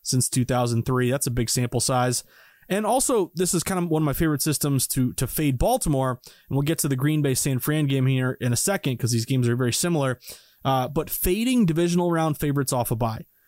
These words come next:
I, I think one thing you're gonna hear a ton, and you probably heard it throughout the week, is hammer Baltimore. They're off a bye. They're the one seed. They're rested. They're ready to go. It's a huge advantage, uh, which is true in terms of winning the game,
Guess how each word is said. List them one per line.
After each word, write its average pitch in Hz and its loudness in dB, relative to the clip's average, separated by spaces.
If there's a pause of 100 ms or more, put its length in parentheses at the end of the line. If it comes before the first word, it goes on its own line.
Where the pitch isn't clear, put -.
(140)
I, 131 0
I 147 0
think 202 -2
one 180 2
thing 185 2
you're 170 4
gonna 156 2
hear 156 2
a 127 -2
ton, 160 0
and 120 0
you 110 -6
probably 143 2
heard 151 0
it 139 -6
throughout 143 0
the 143 -2
week, 175 0
is 151 0 (400)
hammer 165 0
Baltimore. 131 -2
They're 127 0
off 139 2
a 151 0
bye. 160 2
They're 131 2
the 117 0
one 185 0
seed. 180 0
They're 131 2
rested. 160 0
They're 143 0
ready 123 2
to 120 2
go. 170 0
It's 151 -2
a 135 -2
huge 127 0
advantage, 147 0 (440)
uh, 151 2
which 170 0 (140)
is 190 2
true 269 2
in 247 4
terms 202 2
of 139 -2
winning 165 2
the 156 2
game, 156 0